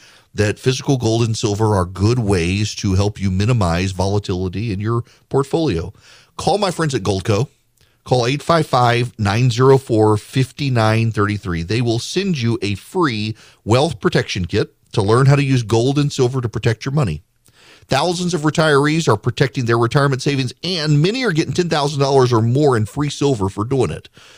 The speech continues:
So call my friends at Goldco. Their number, eight five five, nine zero four, five nine three three. Find out how you qualify for their special offer. They've been helping thousands of Americans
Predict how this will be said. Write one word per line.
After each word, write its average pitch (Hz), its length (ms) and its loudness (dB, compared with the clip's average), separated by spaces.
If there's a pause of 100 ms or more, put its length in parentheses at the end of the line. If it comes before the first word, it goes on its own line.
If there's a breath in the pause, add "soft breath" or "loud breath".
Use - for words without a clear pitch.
(120)
So 139 200 0
call 214 260 0
my 208 160 0
friends 180 300 -2
at 165 80 0
Goldco. 113 420 2
Their 110 140 4
number, 151 300 4
eight 139 180 -4
five 123 220 0
five, 117 460 0
nine 107 260 0
zero 127 220 4
four, 110 240 0
five - 280 -6
nine 110 300 0
three 135 240 -2
three. 107 300 -4
Find - 500 -2
out 185 160 0
how 156 120 0
you 156 120 0
qualify 147 300 2
for 139 120 -2
their 113 120 2
special 135 340 2
offer. 139 200 0
They've 127 120 0
been 139 100 0
helping 247 280 2
thousands 117 420 -2
of 98 120 -2
Americans 92 560 -4